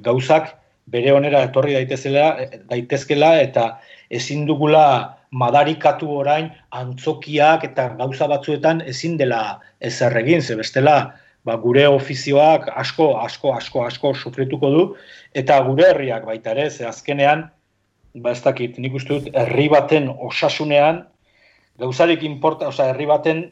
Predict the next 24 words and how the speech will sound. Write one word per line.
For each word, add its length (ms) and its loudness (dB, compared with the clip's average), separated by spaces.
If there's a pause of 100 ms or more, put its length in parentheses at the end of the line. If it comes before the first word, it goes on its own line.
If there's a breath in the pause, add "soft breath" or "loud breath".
(220)
gauzarik 480 -4
importanteena 800 -4
niretzat 480 -2 (400)
osasuna, 840 -2 (340 soft breath)
hezkuntza 580 0
eta 220 -2
kultura 480 -4
dira, 240 0 (240)
eta 180 -10
beste 300 -6
guztia, 480 0 (320)
ba, 240 -6
ez 80 -16
dakit, 320 -4 (560 loud breath)
e, 140 -4 (1300 soft breath)
ba, 200 4
ez 80 -2
dakit, 400 -2 (160)
sekundarioak 840 2
edo 120 -2
bigarren 440 0
mailakoak 540 -4
iruditzen 460 -6
zaizkit, 420 -4